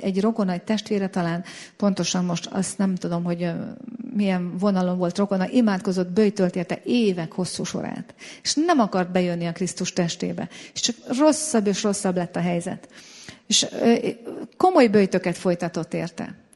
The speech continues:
És egyszer megkapta azt a megvilágosodást, hogy kezdj el érte imádkozni az igét, az Efézus egyben és háromban lévő rövid szellemi imákat. Ma már oda nem megyünk el. De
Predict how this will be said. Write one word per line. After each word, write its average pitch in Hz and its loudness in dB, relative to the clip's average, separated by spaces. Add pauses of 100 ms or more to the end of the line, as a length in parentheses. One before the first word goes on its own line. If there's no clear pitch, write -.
(540)
És - -10
egyszer 269 4
megkapta 226 2
azt 180 -2
a 185 0
megvilágosodást, 180 2
hogy 202 -6
kezdj 277 4
el 180 2
érte 185 0
imádkozni 185 2
az - -2
igét, 190 -2
az - -4
Efézus 196 2
egyben 185 -2 (180)
és - -2
háromban 190 2
lévő 175 0
rövid 226 2
szellemi 185 -2
imákat. 170 -2 (240)
Ma 220 8
már 190 4
oda 180 2
nem 180 0
megyünk 170 -4
el. - -6
De 208 2